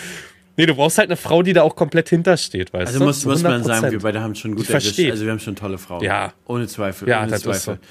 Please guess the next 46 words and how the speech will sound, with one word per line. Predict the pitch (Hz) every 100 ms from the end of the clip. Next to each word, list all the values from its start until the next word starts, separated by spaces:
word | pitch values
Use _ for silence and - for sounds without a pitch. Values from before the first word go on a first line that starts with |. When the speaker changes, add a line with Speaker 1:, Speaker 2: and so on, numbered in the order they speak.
| - -
Speaker 1:
so. | 117
Speaker 2:
Gestern | 127 147 - 117
Abend, | 127 135
wir | 117
waren, | 117 117
guck | 127
mal, | 110
wir | 101 98
waren | 110
um | 107 107
halb | 123 104
neun | 113 107
zu | - 101
Hause. | 98 90 87 95 -
Ich | -
steig | - 107 101
aus, | 110 117 -
i-, | 117 110
ist | 123 110
Speaker 1:
Mhm. |
Speaker 2:
windstill. | 117 123 - 139 139 - - - -
Oh, | 85
ich | -
sag, | 101 80
Lisi, | 104 95
scheiße, | - 104 107 110
das | 98 101
ist |
windstill. | 110 139 139 113
Und | 104
sie | 113
so, | 110 104 175 165
Speaker 1:
<laughs> | 202 185
Speaker 2:
na | 196
fahr | 240 107
doch | 127
noch | 120 110
los, | 113 117 -
mach | 113
doch | - 127
noch | 98 87
eine | 90
Spritze. | - 87 - 82 - _ _ _ _ - -
Obwohl | 156 147 220
Speaker 1:
Ja. |
Speaker 2:
wir | 330